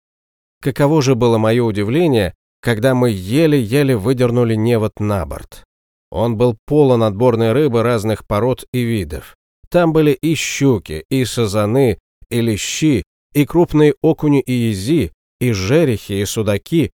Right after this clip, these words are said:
и даже несколько приличного размера осетров. Рыбалка закончилась, фактически не начинаясь. Килограмм пятьдесят за один раз мы вытащили.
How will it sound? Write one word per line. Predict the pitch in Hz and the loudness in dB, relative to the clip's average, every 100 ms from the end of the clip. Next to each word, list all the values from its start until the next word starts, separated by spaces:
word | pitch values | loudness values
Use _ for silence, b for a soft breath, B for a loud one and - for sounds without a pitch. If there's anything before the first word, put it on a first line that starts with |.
| _ _ - | _ _ -8
и | 120 | -2
даже | 123 180 139 | 0 2 2
несколько | 131 127 165 - 143 131 | 2 2 0 -2 -4 -4
приличного | 117 101 107 135 - 110 | -2 -2 -2 -4 -2 0
размера | 104 90 117 113 | -2 -2 0 0
осетров. | 110 - - 82 65 - _ _ _ _ _ _ _ _ _ | 0 -4 -8 -8 -10 -16 _ _ _ _ _ _ _ _ _
Рыбалка | 110 139 185 185 160 | -2 0 0 0 0
закончилась, | 123 123 175 165 - 131 117 - - | 0 0 0 0 0 0 -2 -6 -14
фактически | - 127 - 156 - 127 - | -2 -2 -2 -4 -4 -6 -4
не | 123 131 | 0 0
начинаясь. | 123 - 113 95 71 65 - _ _ _ | 0 -2 -4 -4 -6 -10 -18 _ _ _
Килограмм | 120 120 120 131 | -2 -2 0 0
пятьдесят | 104 113 95 101 107 175 151 | 0 -8 -6 -6 -4 0 0
за | 101 98 | 0 -4
один | 92 104 | -2 -2
раз | 120 110 | -2 -4
мы | 104 107 | -4 -4
вытащили. | 92 92 73 - - 64 | -4 -6 -8 -14 -14 -14